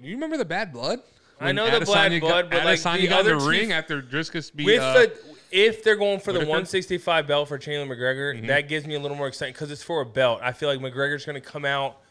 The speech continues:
Speaker 2: a little more aggressive 'cause that'd be his, what, third weight class belt he's won? No, what does he win? Yeah, that'd be
Speaker 1: He'd
Speaker 2: his
Speaker 1: be the
Speaker 2: third
Speaker 1: fir-, he'd be the first person.
Speaker 2: with three different
Speaker 1: That's
Speaker 2: weight
Speaker 1: also
Speaker 2: class
Speaker 1: why
Speaker 2: wins.
Speaker 1: I kinda don't <laughs> want the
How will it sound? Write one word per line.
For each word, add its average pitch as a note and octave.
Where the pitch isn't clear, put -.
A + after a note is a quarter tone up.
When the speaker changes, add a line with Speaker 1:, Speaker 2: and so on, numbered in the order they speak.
Speaker 2:
a B2+
little D3
more D#3+
aggressive D3
'cause C#3+
that'd D3
be D3
his, C3+
what, B2+
third C3+
weight B2+
class C3
belt B2
he's B2+
won? A#2
No, C3
what D3+
does D#3
he D3
win? C3
Yeah, D3
that'd C#3
be D#3+
Speaker 1:
He'd E3
Speaker 2:
his D3+
Speaker 1:
be F3
the E3+
Speaker 2:
third D3+
Speaker 1:
fir-, E3+
he'd E3
be F#3
the F#3
first D3+
person. C#3
Speaker 2:
with C#3
three F#3
different F#3
Speaker 1:
That's E3
Speaker 2:
weight D#3+
Speaker 1:
also -
Speaker 2:
class C3
Speaker 1:
why B2+
Speaker 2:
wins. A2+
Speaker 1:
I -
kinda B2+
don't A2+
<laughs> -
want F#3+
the C#3